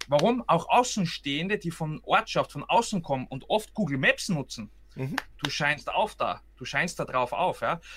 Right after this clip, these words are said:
Speaker 1: Und das ist geil. Und das wird so oft vernachlässigt. Und man hat die ganze Zeit in der Hosentasche. Also man hat die ganze,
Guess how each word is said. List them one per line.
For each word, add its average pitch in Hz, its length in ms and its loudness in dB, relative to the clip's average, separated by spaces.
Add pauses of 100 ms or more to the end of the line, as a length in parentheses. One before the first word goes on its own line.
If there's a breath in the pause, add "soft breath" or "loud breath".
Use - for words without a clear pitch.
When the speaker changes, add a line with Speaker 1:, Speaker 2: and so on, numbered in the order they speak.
(140 loud breath)
Speaker 1:
Und 160 260 0 (180 soft breath)
das 185 180 0
ist - 180 -4
geil. 123 280 2 (200)
Und 135 120 -10
das 170 140 4
wird 180 140 2
so 240 260 2
oft 208 180 4
vernachlässigt. 180 760 0 (340 loud breath)
Und 175 460 -2 (140)
man 180 300 -2
hat 277 240 -6
die 214 120 -8
ganze 247 340 0
Zeit 233 220 -4
in 226 100 -2
der 190 100 0
Hosentasche. 214 720 -2
Also 135 160 -4
man 185 180 0
hat 233 240 2
die 247 40 -10
ganze, 214 320 -2